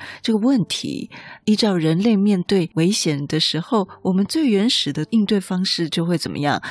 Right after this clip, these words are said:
就是会反击嘛，会逃跑，对不对？所以往往呢，可能会选择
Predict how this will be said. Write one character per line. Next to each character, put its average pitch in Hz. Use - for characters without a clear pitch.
就 196
是 208
会 208
反 -
击 -
嘛， -
会 226
逃 165
跑， -
对 185
不 165
对？ 170
所 -
以 339
往 226
往 214
呢， 175
可 -
能 220
会 320
选 147
择 160